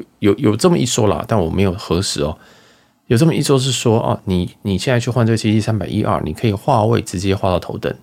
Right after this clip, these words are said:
就，就，就你，你可以用划位划头等，但我不知道是怎么样汇集才能划到，那我不知道这件事情。那我自己在买的时候，因为已经是起飞的，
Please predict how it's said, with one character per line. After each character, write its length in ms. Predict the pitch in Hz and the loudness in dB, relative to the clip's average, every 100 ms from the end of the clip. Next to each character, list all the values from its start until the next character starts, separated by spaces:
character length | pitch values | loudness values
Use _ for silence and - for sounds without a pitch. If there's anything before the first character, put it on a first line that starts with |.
| _ _ _ _ _ _ _ _ | _ _ _ _ _ _ _ _
就， 100 | - 127 - _ _ _ - | -6 -6 -8 _ _ _ -20
就， 160 | - - | -20 -8
就 140 | 127 - | -6 0
你， 160 | 113 117 | 0 2
你 100 | 104 | 2
可 80 | |
以 40 | 135 | 4
用 120 | 120 | 2
划 200 | 117 113 | 2 0
位 60 | 98 | 0
划 180 | 101 | -2
头 120 | 101 90 | -4 -6
等， 160 | - - | -6 -2
但 200 | 107 104 - | -2 -2 -6
我 160 | - | -6
不 100 | 82 | -4
知 60 | 110 | 0
道 100 | 110 | -2
是 100 | 113 | -2
怎 120 | 87 | -4
么 40 | 87 | -2
样 120 | 92 | 0
汇 120 | 110 | 0
集 160 | 90 76 | -2 -6
才 120 | 80 | -6
能 120 | 76 | -6
划 160 | - - | -6 -6
到， 160 | - - | -8 -8
那 80 | 85 | -6
我 40 | 78 | -4
不 120 | 82 | -2
知 20 | |
道 80 | 82 | -2
这 100 | 87 | -4
件 80 | 80 | -6
事 140 | - | -8
情。 180 | - - _ _ _ _ | -10 -12 _ _ _ _
那 80 | 117 | -2
我 80 | 98 | -2
自 140 | - | 0
己 80 | 123 | 0
在 140 | 110 107 | 2 0
买 160 | 87 | -2
的 100 | 82 | -4
时 140 | - 90 | -4 -2
候， 100 | 95 | 0
因 160 | 107 | 0
为 80 | 98 | 0
已 20 | |
经 160 | 87 92 | -2 -2
是 60 | |
起 220 | 98 - 85 | -4 -8 -4
飞 160 | 92 | -2
的， 200 | 92 80 | -2 -4